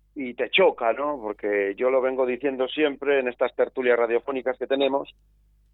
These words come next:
eh, dijo literalmente, "El Yamik, que en el Real Zaragoza no tenía hueco, ni le dieron la oportunidad de jugar". Hay que recordar a la gente que el Real Zaragoza es un equipo que está en segunda división, donde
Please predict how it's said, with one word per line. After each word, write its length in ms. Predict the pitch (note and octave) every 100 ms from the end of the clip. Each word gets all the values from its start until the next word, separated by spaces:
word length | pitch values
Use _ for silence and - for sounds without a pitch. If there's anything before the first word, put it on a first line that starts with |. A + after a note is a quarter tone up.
| _ -
eh, 240 | B2 A#2+
dijo 500 | B2 D3+ - A2+ F#2+ -
literalmente, 840 | C3 C3 D3+ C#3+ B2+ G#2 A2 F#2+ _ -
"El 220 | D#3 D3
Yamik, 480 | C#3+ F#3 C4 - - - _ _ _ _ _ _ -
que 120 | E3+
en 80 | E3+
el 140 | D#3+
Real 300 | D3 E3+ A#3+ B3+
Zaragoza 640 | A3+ G#3+ G3+ G3+ B2 - - -
no 260 | C3 F3
tenía 320 | F#3+ E3+ E3+ C#3+
hueco, 460 | D#3 E3 B2 C#3+ - _ _ _ _ _ _ _
ni 120 | C#3
le 120 | D3 C3+
dieron 180 | G3
la 80 | G#3
oportunidad 480 | E3+ D3+ C#3+ C3+ F3
de 80 | D#3+
jugar". 400 | A#2+ C#3+ E3+ - _ _ -
Hay 100 | G#2+
que 100 | C3
recordar 400 | - A#2+ A#2+ C#3
a 100 | B2+
la 100 | G#2+
gente 380 | - D#3 D3+ E3
que 60 | A#2+
el 80 |
Real 180 | A2+ C3
Zaragoza 380 | C#3+ A#2+ C3 D3
es 140 | C3+
un 80 | A#2+
equipo 320 | G#2+ C3 D#3+
que 100 | -
está 180 | G#2 B2
en 80 | C#3
segunda 380 | - A2 B2+ D3+
división, 380 | B2+ A2 C#3 D3+
donde 720 | C3+ A2 G#2+ G2 F#2+ -